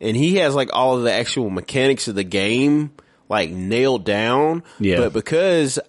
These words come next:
Speaker 1: I know the games better, like, the actual, like, physical game. Like, I know the game of football and the game of basketball a little better than he does. Like, I'm actually able to play against him, even though, like, I don't have all of the twitch mechanics that he does, and I think that's really, really cool.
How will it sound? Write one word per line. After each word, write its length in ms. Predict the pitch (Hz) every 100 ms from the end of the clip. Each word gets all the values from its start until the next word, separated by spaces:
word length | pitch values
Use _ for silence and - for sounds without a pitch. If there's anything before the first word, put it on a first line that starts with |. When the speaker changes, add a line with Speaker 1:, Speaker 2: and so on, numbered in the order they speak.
| _
Speaker 1:
I 380 | 127 147 208 185
know 460 | 139 123 135 170 151
the 120 | 123
games 540 | 107 117 127 165 165
better, 460 | 160 165 196 196 190
like, 240 | 147 135 -
the 240 | 120 123
actual, 640 | 131 139 - 123 113 101
like, 240 | 110 104 -
physical 840 | - 139 139 151 139 135 127 117 - - _ _ 101
game. 640 | 117 123 139 165 185 180 - -
Like, 220 | 104 107
I 120 | 120 151
know 180 | 175
the 100 | 147
game 200 | 139 135 113
of 80 |
football 480 | - 135 113 123 117
and 80 | 113
the 40 |
game 160 | 110 110
of 80 | 98
basketball 720 | 123 156 - 113 104 101 101
a 20 |
little 200 | 110 117
better 340 | 107 131 202 156
than 160 | 117
he 140 | 113 110
does. 540 | 101 98 104 107 - - - -
Like, 180 | 120 104
I'm 220 | 139 180 - _ -
actually 440 | 165 - 151 143
able 320 | 139 131 127
to 180 | - 127
play 260 | 110 143 143
against 320 | 117 113 -
him, 260 | 123 110 113
even 240 | 120 123
though, 240 | 120 117 113
like, 220 | 110 -
I 120 | 127
don't 260 | 131 127 -
have 240 | 123 117
all 160 | 117 110
of 80 | 101
the 80 | 98
twitch 360 | - 139 -
mechanics 500 | 120 - 113 104 -
that 140 | 110 101
he 160 | 123
does, 340 | 107 98 98 95
and 140 | 95
I 60 | 101
think 240 | 127 101
that's 240 | 101 95
really, 200 | 110 104
really 240 | 101 90 85
cool. 420 | 120 104 90